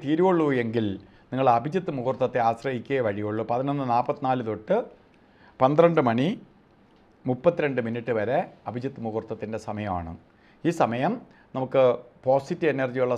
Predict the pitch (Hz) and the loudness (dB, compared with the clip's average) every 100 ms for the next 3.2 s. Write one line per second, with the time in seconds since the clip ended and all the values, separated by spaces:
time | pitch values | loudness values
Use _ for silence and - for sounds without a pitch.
0 | 120 117 123 113 117 120 110 117 190 - | -4 -4 -4 -4 -4 -4 -6 0 0 -2
1 | - - 120 131 131 131 139 127 139 143 | -14 -8 -2 0 4 4 6 6 4 0
2 | 143 - 127 147 147 120 131 160 147 117 | -2 -2 -2 -2 -2 -4 -2 0 0 -2
3 | 117 127 | -2 -2